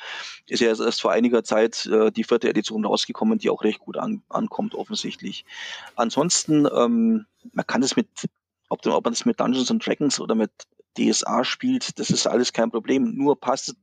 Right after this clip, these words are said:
Schnudenbach aufgrund, äh, der Art und Weise, was da eben im Setting vorgegeben ist, passt natürlich jetzt nicht unbedingt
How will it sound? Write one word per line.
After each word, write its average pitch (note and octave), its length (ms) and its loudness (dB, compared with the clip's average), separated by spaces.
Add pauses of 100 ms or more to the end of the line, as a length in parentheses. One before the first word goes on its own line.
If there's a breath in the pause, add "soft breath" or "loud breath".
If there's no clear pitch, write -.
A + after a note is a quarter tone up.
(120)
Schnudenbach D3+ 680 -2 (460 loud breath)
aufgrund, - 580 -2
äh, A#2 160 2
der A2+ 220 2
Art A#2 160 -2
und A#2+ 120 0
Weise, B2 360 2 (160)
was A#2+ 240 -2
da C#3 140 4
eben B2 540 2 (140)
im A2+ 160 -2
Setting B2 320 0
vorgegeben B2 520 -2
ist, - 100 -4
passt - 280 -4
natürlich B2 280 -4
jetzt A#2 200 0
nicht C3+ 200 -2
unbedingt A#2+ 600 0